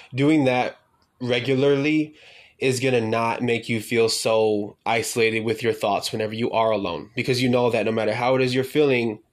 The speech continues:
next Tuesday, I'm going on such and such trip with these people, or next Friday, I'm going on a date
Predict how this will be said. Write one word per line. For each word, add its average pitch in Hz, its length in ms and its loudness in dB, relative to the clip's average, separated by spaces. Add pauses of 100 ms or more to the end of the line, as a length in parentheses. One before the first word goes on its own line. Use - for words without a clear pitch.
next 127 280 -2
Tuesday, 120 640 2
I'm 120 200 -2
going 120 260 2
on 117 200 -2
such 123 200 -4
and 117 100 -6
such 113 300 -2
trip 113 300 -2
with 110 160 -8
these 117 160 -6
people, 95 420 -8 (480)
or 120 140 0
next 123 420 -2
Friday, 131 420 2
I'm 120 120 0
going 117 180 2
on 117 80 0
a 113 80 -2
date 107 400 -4